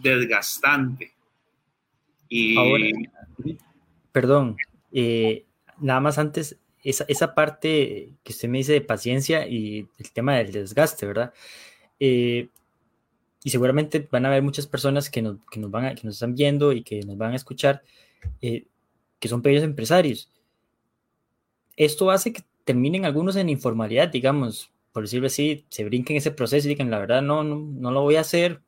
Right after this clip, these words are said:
Speaker 2: o, eh, prefiero hacer otra cosa y mejor, o me hago informal", y aumenten ese porcentaje del cincuenta y tres por ciento de personas que trabajan en informalidad. Eh,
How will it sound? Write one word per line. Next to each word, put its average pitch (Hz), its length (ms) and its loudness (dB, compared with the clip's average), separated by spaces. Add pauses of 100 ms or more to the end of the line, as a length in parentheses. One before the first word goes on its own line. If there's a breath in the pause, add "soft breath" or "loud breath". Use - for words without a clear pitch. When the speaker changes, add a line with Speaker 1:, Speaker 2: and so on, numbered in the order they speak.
(180)
Speaker 2:
o, 113 140 -6
eh, 110 180 -6
prefiero 120 300 -4
hacer 147 140 2
otra 147 200 -4
cosa 180 380 4
y 117 120 0
mejor, 110 380 -2
o 135 60 -4
me 113 100 -4
hago 120 160 0
informal", 160 580 0
y 110 460 -6
aumenten 120 500 -6
ese 160 320 -2 (380 soft breath)
porcentaje 127 540 -2
del 151 80 -2
cincuenta 120 340 -6
y - 40 -14
tres 123 160 -10
por 135 160 -8
ciento 139 320 -2
de 139 140 0
personas 120 380 -10
que - 100 -20
trabajan 113 200 -6
en 127 60 -6
informalidad. 117 640 -6 (340)
Eh, 110 260 -16